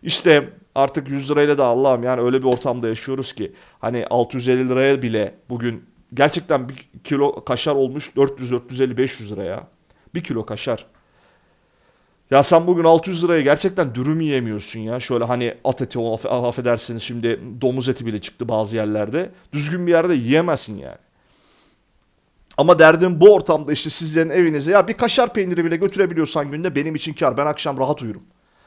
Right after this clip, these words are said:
Derdim de bu. Ama lütfen notları takip et. Lütfen aceleci davranma. Lütfen kademeli al. Tek kağıda yüklenme. Kredili işlemler açma. Senden tek ricam bu. Borç parayla, acil parayla da borsada yatırım yapma.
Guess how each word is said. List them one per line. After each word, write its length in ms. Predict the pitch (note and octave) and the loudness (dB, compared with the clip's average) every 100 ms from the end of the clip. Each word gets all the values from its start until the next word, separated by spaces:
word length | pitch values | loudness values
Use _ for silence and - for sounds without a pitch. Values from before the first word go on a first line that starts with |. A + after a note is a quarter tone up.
| _ _ | _ _
Derdim 400 | C3+ G#3+ F3 E3 | 8 8 8 2
de 120 | F3+ D3+ | 0 0
bu. 200 | A2+ - _ _ | -2 -6 _ _
Ama 200 | - F#3+ C#3+ | 4 4 4
lütfen 400 | A#3 - F#3 D#3 | 0 2 2 2
notları 340 | D3 D3 C#3 | 0 0 0
takip 400 | C3 B2 A2+ A#2+ | 2 0 0 -4
et. 120 | B2 - - - | -8 -8 -16 -4
Lütfen 300 | A3 A3 G#3+ | -2 4 4
aceleci 420 | E3+ E3+ D#3 D3 | 4 2 2 2
davranma. 540 | C#3+ C3 D3 D3 C3 B2+ - | 4 4 2 0 -2 -4 -4
Lütfen 360 | F#3+ G3+ G#3 F#3+ | -4 2 2 4
kademeli 440 | D#3+ D3 D3+ D3+ | 2 2 2 4
al. 220 | D#3+ C#3+ C#3+ - - | 4 4 2 -6 2
Tek 220 | G3+ G3 | 4 4
kağıda 280 | F#3 E3 D#3 | 2 4 2
yüklenme. 600 | C#3+ - D#3 D#3+ D3+ D#3 - - | -2 2 4 4 -2 -4 -8 -4
Kredili 360 | F3 F3 F3+ E3+ | 2 4 4 0
işlemler 420 | - D#3+ D#3 D3 | 0 0 0 0
açma. 460 | D3 - E3 D3+ - _ | 0 0 -2 -2 -6 _
Senden 420 | - D#3 F3 E3+ | -4 -2 0 -2
tek 240 | D#3+ F#3+ F3 | 0 0 -2
ricam 360 | C3+ D3+ B2+ | -2 -2 0
bu. 220 | D3 C3 E3 | 0 0 2
Borç 280 | G3+ - | 2 0
parayla, 460 | - D#3 D#3 D3 A#2+ | 0 2 2 2 2
acil 360 | C#3 D3 D3 G3 | 4 4 4 -2
parayla 400 | - D3+ C#3 B2+ | -4 -2 0 -2
da 100 | A#2+ | 0
borsada 360 | D#3+ D3 C3 | 0 0 -4
yatırım 360 | B2+ B2+ D3 C3+ | -4 -4 -6 -4
yapma. 380 | B2 B2+ G#2 | -4 -4 -10